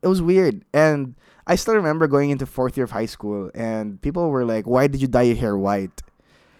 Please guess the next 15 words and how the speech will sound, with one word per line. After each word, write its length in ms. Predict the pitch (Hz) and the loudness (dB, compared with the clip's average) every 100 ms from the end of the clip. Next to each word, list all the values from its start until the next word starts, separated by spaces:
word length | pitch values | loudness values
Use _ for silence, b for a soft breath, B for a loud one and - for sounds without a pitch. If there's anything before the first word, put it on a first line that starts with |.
| b | b
'Cause 120 | 131 | 2
I 80 | 147 | 4
never 320 | 147 165 196 | 6 6 4
told 280 | 202 156 123 | 4 2 2
anybody 500 | 120 113 104 104 101 | -2 -2 -2 -4 -4
about 280 | 92 80 90 | -6 -8 -10
it. 140 | - - | -14 -8
I 100 | 123 | -4
never 380 | 127 139 139 | -2 -2 0
shared 600 | 135 - 117 113 107 101 | -4 -4 -4 -2 -4 -8
that 480 | 95 101 98 92 - _ _ _ _ _ _ _ _ | -6 -6 -6 -10 -18 _ _ _ _ _ _ _ _
side 380 | - - 117 113 | -14 -2 0 0
of 140 | 110 107 | -4 -8
me 200 | 104 101 | -8 -8
that 380 | 95 95 92 | -8 -8 -8